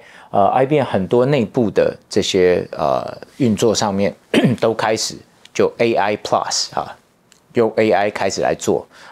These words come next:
我举一个例子，就是在我们的人-，人资系统，我们的H R呢，从过去的就熟知的H R需-，需要去做，具备的这些能力，就是，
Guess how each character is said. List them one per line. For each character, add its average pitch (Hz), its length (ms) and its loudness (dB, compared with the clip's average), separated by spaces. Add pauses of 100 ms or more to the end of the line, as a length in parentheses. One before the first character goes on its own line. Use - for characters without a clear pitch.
(100)
我 98 120 2
举 104 200 -2
一 107 40 2
个 135 100 2
例 139 180 0
子， - 240 -10
就 101 140 -2
是 95 100 -10
在 107 160 2
我 90 40 0
们 82 120 -8
的 87 140 2
人-， 98 300 0 (260)
人 110 180 2
资 123 180 0
系 113 200 0
统， 92 200 -6 (1700)
我 120 80 0
们 120 100 4
的 123 80 6
H 127 280 0
R 104 180 4
呢， 98 280 0 (440)
从 113 200 -2
过 135 220 2
去 127 180 0
的 92 220 4
就 110 180 2 (320)
熟 110 240 0
知 123 180 0
的 110 200 4 (380)
H 110 220 0
R 95 140 4
需-， 117 240 0
需 - 220 -4
要 120 140 4
去 117 120 -8
做， 110 280 0
具 139 260 0
备 113 240 0
的 95 100 2
这 110 140 0
些 104 320 2
能 101 220 0
力， 113 120 4
就 98 120 2
是， 98 260 2